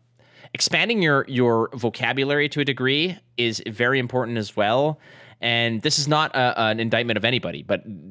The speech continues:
in regards to how people kind of assess situations or describe situations, the crutch, everyone has a crutch. I have a crutch.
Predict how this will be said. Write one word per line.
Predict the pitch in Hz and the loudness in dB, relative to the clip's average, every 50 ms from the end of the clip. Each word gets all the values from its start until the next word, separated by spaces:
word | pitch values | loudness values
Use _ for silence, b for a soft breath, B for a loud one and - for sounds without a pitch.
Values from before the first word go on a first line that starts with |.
| - | -12
in | - - 107 104 107 110 107 113 113 107 | -8 -6 -4 -4 -4 -4 -6 -8 -8 -6
regards | 104 113 101 - 139 143 147 135 - - - | -6 -6 -2 0 0 0 0 -2 -4 -8 -6
to | - 131 123 120 110 - | -4 -2 -2 0 -2 -2
how | - 120 110 117 123 127 120 - _ _ | -2 0 2 2 2 0 -2 -6 _ _
people | - 127 123 - 123 117 113 110 107 - - _ _ _ _ _ _ _ _ _ _ _ _ | -4 -4 0 0 2 2 2 2 0 -4 -8 _ _ _ _ _ _ _ _ _ _ _ _
kind | - - 120 117 113 | -6 -4 -2 0 0
of | 113 - - _ _ _ _ - | -2 -4 -6 _ _ _ _ -6
assess | 110 - - - 131 123 127 - | -4 -2 0 0 0 0 0 -2
situations | - - 131 123 - - 127 117 117 117 117 - 135 131 131 131 127 - | -2 -2 -2 -2 -2 -2 -2 0 0 0 0 -2 -2 -2 -2 -4 -4 -4
or | - 120 107 | -4 -4 -4
describe | - 110 - - - 117 107 113 113 | -2 -4 -4 -2 0 0 0 0 0
situations, | - 131 123 - - 127 123 127 - 143 139 139 - - | -4 -6 -4 -2 0 0 0 0 -2 -6 -8 -8 -6 -4
the | 123 120 | -4 -6
crutch, | - - - 127 127 135 135 - - B B B | -4 -4 -2 0 0 0 -2 -4 -6 B B B
everyone | - 143 156 180 180 160 | -2 0 2 2 2 0
has | 156 143 123 | 0 0 -2
a | 123 | -2
crutch. | - - - 127 151 - - - - B B B B B - | -4 -2 -2 -2 0 -2 -4 -8 -8 B B B B B -2
I | 107 127 156 | 0 2 2
have | 151 156 156 151 | 2 2 0 0
a | 156 | -2
crutch. | - - 165 160 160 - - | -2 0 0 0 0 -2 -6